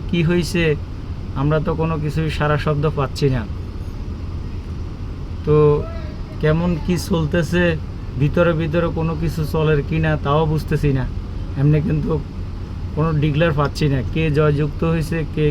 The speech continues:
কি হয়েছে। তো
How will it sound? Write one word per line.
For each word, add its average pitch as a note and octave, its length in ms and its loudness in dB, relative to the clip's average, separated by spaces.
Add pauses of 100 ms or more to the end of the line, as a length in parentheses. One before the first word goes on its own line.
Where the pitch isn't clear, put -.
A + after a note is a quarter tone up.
(120)
কি D3 100 2 (120)
হয়েছে। D#3+ 340 0 (3750)
তো F3 80 -2